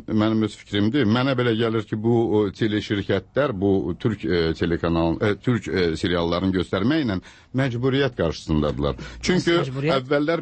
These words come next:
Speaker 1: biz, e, dünyanın hər bir, e, e, nöqtəsindən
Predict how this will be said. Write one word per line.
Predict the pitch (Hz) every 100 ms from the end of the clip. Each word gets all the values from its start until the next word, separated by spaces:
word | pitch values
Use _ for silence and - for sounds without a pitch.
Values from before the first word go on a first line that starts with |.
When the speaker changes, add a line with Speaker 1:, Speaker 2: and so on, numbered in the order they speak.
| 135
Speaker 1:
biz, | 143 -
e, | 123 117
dünyanın | 127 135 131 147 120 120
hər | 139 156 180 139
bir, | 117 110
e, | - 110
e, | 85 101 90 95
nöqtəsindən | 104 127 - 123 104 113 120 110